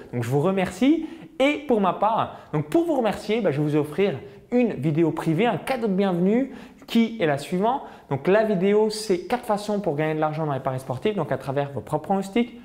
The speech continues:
un suivi de tipster, des trades sur Betfair ou encore des paris semi-long terme ou long terme. Donc il y a le lien à l'intérieur de la vidéo YouTube ou encore il y a le i comme info en haut à droite de la vidéo YouTube où tout est en description juste en dessous.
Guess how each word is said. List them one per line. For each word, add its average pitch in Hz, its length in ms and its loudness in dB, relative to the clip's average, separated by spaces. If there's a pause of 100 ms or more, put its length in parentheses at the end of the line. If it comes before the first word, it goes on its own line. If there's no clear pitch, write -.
(180)
un 113 60 -4
suivi 160 240 0
de 156 80 -6
tipster, 196 360 0 (300)
des 131 80 -2
trades 175 220 -2
sur 175 160 -2
Betfair 160 800 2 (200)
ou 151 60 0
encore 165 300 0
des - 100 -2
paris 165 360 -2
semi-long 143 380 -2
terme 147 280 -2
ou - 20 -2
long 131 140 -4
terme. 151 260 -2 (240)
Donc 131 120 -8
il - 40 -6
y - 20 4
a 139 40 2
le 143 120 2
lien 185 300 2
à 190 100 -4
l'intérieur 147 280 0
de 143 80 2
la 135 40 -2
vidéo 135 220 0
YouTube 139 460 0 (120)
ou 180 160 2
encore 156 540 0 (180)
il 139 60 0
y - 20 4
a 131 40 4
le 151 300 2
i 254 180 0
comme 180 160 0
info 180 420 0
en 160 220 4
haut 160 40 2
à 151 40 0
droite 151 260 0
de 147 80 0
la 139 80 0
vidéo 139 260 -2
YouTube 143 320 0
où 165 80 0
tout 180 220 -2
est 170 40 2
en 147 60 0
description 151 440 -4
juste 175 180 -2
en 196 80 2
dessous. 202 360 2